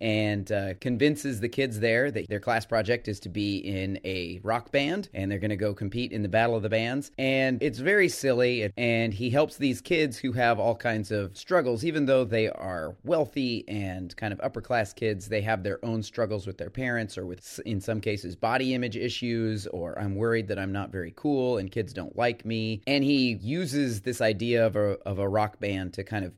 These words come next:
build up everybody and get them going. And I love the music, and I,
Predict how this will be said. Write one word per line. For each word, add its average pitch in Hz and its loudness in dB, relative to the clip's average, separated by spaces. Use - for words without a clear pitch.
build 131 0
up 120 0
everybody 98 -2
and 92 -4
get 113 -2
them 107 -4
going. 90 -4
And 90 -4
I 92 -6
love 147 2
the 147 -4
music, 135 2
and 92 -4
I, 90 -8